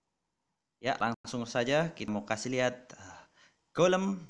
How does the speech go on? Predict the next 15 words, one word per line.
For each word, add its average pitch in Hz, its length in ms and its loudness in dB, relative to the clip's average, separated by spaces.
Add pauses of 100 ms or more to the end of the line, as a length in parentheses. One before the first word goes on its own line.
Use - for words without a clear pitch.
sebagai 110 560 -4
tameng 139 560 2
paling 131 160 4
depan, 135 400 4 (320)
dibantu 127 560 2
Wizard 160 320 -2
di 143 80 -4
belakangnya 120 480 -2 (560)
untuk 104 480 -8 (160)
membantu 110 560 -2
finishing, 120 560 -4 (480)
eh, 92 160 0
dan 87 240 -4
juga, 87 560 -4 (240)
eh, 90 560 -6